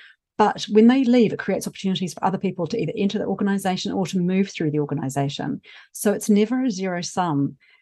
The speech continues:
It only becomes a zero sum game when we c-, when we think of it that way.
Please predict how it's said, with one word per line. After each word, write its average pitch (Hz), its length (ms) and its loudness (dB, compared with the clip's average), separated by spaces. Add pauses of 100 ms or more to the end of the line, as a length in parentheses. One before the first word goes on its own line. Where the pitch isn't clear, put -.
(140)
It 180 40 0
only 208 180 4
becomes 220 360 0
a 170 60 -4
zero 165 280 -2
sum 165 580 0
game 165 600 0 (260)
when 165 400 0
we 175 100 -2
c-, - 240 -12
when 180 160 0
we 175 80 2
think 202 280 2
of 156 100 -4
it - 100 -6
that - 160 -4
way. 67 300 -6